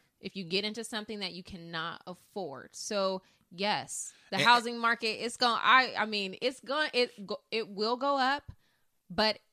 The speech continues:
Speaker 1: it might, it might go down too. I mean, we don't know. So you always have to look at your personal situation
Speaker 2: Yeah.
Speaker 1: and say, "You know what? I can afford something. I got a little extra in the, you know, the bank, you know, money beyond my down payment.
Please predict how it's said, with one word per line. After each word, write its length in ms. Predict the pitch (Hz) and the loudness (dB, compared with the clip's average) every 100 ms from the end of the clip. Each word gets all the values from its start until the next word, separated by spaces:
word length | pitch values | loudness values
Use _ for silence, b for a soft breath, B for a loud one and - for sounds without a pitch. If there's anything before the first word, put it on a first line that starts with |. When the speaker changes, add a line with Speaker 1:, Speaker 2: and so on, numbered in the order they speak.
| - | -10
Speaker 1:
it 120 | 196 | -8
might, 300 | 190 190 202 _ _ _ - | -6 -6 -8 _ _ _ -12
it 100 | 196 | -10
might 220 | 214 220 | -8 -8
go 140 | 214 226 | -6 -4
down 280 | 220 220 226 | -4 -6 -8
too. 340 | 320 480 156 170 208 | -8 -8 -10 -16 -12
I 100 | - | -8
mean, 400 | 208 208 202 190 | -4 -4 -4 -8
we 160 | 160 208 | -8 -6
don't 360 | 190 196 196 190 | -4 -4 -6 -4
know. 280 | 202 165 135 | -2 -2 -4
So 140 | 196 | -8
you 200 | 190 220 - | -6 -6 0
always 300 | 180 214 233 | 2 2 0
have 140 | 233 | -6
to 80 | 226 | -10
look 140 | 220 214 | -10 -6
at 100 | - | -6
your 300 | 151 165 214 | -4 -2 0
personal 440 | - 240 240 233 | -2 -6 -6 -8
situation 640 | 220 226 - 196 165 196 170 | -8 -8 -8 -8 -8 -6 -6
Speaker 2:
Yeah. 460 | 160 196 _ _ - | -8 -10 _ _ -14
Speaker 1:
and 120 | 180 | -8
say, 360 | - 156 151 - - | -4 -4 -4 -10 -14
"You 140 | 339 480 | -10 -6
know 140 | 415 | -4
what? 220 | 403 370 | -4 -2
I 120 | - 381 | -2 -2
can 160 | 254 | -4
afford 400 | 208 220 208 208 | -8 -6 -4 -4
something. 560 | 214 214 190 196 190 208 - | -4 -6 -6 -10 -12 -10 -4
I 120 | 247 | -2
got 160 | 311 269 | 0 2
a 40 | |
little 120 | 226 202 | 2 2
extra 320 | 208 - 214 | 0 -2 -6
in 60 | 196 | -6
the, 120 | 190 _ | -10 _
you 120 | 208 | -10
know, 160 | 214 196 | -6 -6
the 100 | 185 | -6
bank, 460 | 180 190 190 196 - | -4 -4 -4 -6 -10
you 80 | |
know, 360 | 180 180 180 - - | -8 -6 -6 -8 -14
money 360 | 196 202 226 214 | -8 -4 -4 -4
beyond 440 | 202 185 190 208 | -4 -2 0 2
my 120 | 196 | 2
down 260 | 185 185 185 | 2 0 0
payment. 520 | - 196 196 185 190 | -4 -4 -4 -4 -6